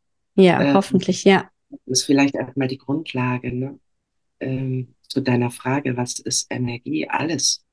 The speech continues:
Speaker 2: ist tatsächlich Energie. Also alle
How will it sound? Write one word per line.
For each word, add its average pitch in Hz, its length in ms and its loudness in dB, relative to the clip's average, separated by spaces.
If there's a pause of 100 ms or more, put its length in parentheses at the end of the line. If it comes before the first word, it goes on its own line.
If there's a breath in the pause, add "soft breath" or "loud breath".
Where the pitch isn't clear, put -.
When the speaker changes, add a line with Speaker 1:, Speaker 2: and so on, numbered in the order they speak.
(220)
Speaker 2:
ist - 220 -10
tatsächlich - 640 -12
Energie. 117 480 -8 (520)
Also - 240 -4
alle 123 500 2